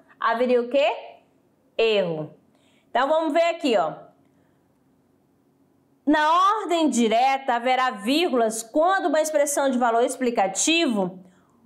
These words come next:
ou adverbial ficar intercalada, separando o sujeito do verbo e este de seus complementos. Aqui eu tenho um sujeito, aquela menina.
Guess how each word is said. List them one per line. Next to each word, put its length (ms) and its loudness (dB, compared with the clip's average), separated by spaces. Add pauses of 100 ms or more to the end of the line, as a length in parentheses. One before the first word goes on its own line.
ou 200 4
adverbial 880 0
ficar 360 -2
intercalada, 1160 -2 (280)
separando 640 0
o 40 0
sujeito 480 0
do 140 0
verbo 500 0
e 100 4
este 720 0 (540)
de 140 0
seus 380 0
complementos. 920 -2 (1200)
Aqui 380 0
eu 160 2
tenho 200 0
um 60 0
sujeito, 580 0
aquela 300 -2
menina. 680 -2